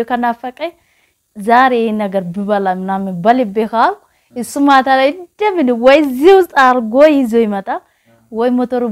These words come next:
በሰራች ጊዜ ደግሞ ሞተሩ ላይ ይዞ ይመጣ። ከዛ ሲመጣ ደግሞ አሳየኝም፣ «አስቀምጪ፣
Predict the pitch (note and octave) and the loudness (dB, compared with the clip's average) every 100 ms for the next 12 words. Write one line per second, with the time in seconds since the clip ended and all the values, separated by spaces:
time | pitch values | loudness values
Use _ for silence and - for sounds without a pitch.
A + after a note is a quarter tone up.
0 | G#3 A3+ A3 G#3+ A3 G#3+ A3+ G#3+ G#3+ G3+ | -6 -8 -4 -2 0 -2 -6 -4 -4 -2
1 | G#3+ E4+ C4+ G#3+ G#3 G3 F#3+ F#3+ F#3 F3+ | -2 0 -2 -4 -8 -4 -2 -2 -4 -6
2 | F3 F3 F3 _ _ _ _ _ _ _ | -8 -14 -16 _ _ _ _ _ _ _
3 | A#3 A3+ C4 C#4+ B3+ A#3+ A#3 A3+ A3 A3 | -2 0 -2 -2 -2 0 -2 -2 0 0
4 | G#3 G#3 G3 F#3+ F#3 A3+ B3 _ _ _ | -2 -4 -6 -6 -4 -4 -6 _ _ _
5 | _ - G#3+ - B3 A#3+ | _ -10 -10 -8 -10 -10